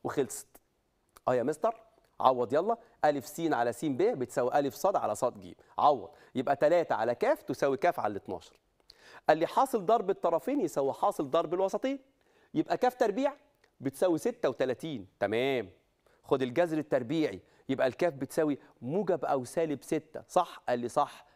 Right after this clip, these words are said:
بس هل في طول بالسالب؟" قال لي: "لا يا مستر". يبقى الكاف بتساوي ستة يا مستر.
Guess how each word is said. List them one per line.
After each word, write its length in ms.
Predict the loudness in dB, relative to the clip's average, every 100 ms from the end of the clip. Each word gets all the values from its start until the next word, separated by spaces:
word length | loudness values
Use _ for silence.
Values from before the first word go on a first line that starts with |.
| -8
بس 180 | -6 -2
هل 160 | -2 -2
في 100 | -4
طول 160 | -4
بالسالب؟" 440 | -4 0 0 0 -2
قال 160 | -4
لي: 60 | 0
"لا 100 | 0
يا 100 | 0
مستر". 300 | -4 -8 -14 -10 -6
يبقى 200 | -2 -2
الكاف 240 | 0 -2
بتساوي 400 | -2 -4 0 0
ستة 320 | 0 -4 -2
يا 60 | -4
مستر. 300 | -6 -18